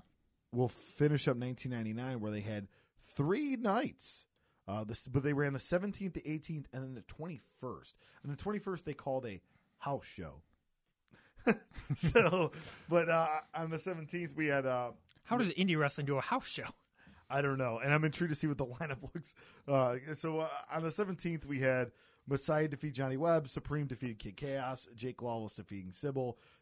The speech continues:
Speaker 1: Donovan Morgan defeating a Phenomenal Phil, Carlito Montana and defeating Mike Modest by D Q,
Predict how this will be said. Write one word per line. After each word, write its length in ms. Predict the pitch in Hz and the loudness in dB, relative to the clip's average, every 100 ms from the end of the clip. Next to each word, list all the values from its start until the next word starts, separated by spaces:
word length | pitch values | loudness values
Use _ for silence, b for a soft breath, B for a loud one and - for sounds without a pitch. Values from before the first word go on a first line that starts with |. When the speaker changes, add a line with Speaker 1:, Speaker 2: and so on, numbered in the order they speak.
| - | 0
Speaker 1:
Donovan 320 | 151 139 135 | 2 2 -2
Morgan 280 | 127 120 113 | -4 -4 -6
defeating 300 | 101 117 107 | -8 -8 -8
a 40 | |
Phenomenal 420 | 107 107 101 95 | -8 -8 -6 -6
Phil, 320 | - 117 107 - | -4 -4 -4 -6
Carlito 380 | 113 117 123 | -4 -2 -4
Montana 500 | 110 104 107 110 110 90 | -6 -8 -8 -8 -8 -8
and 80 | |
defeating 360 | 90 90 101 95 | -10 -8 -6 -6
Mike 220 | 95 90 | -8 -8
Modest 320 | 98 98 95 - | -8 -8 -10 -10
by 100 | 87 | -12
D 220 | 85 87 | -10 -14
Q, 320 | - 175 190 | -6 -4 -4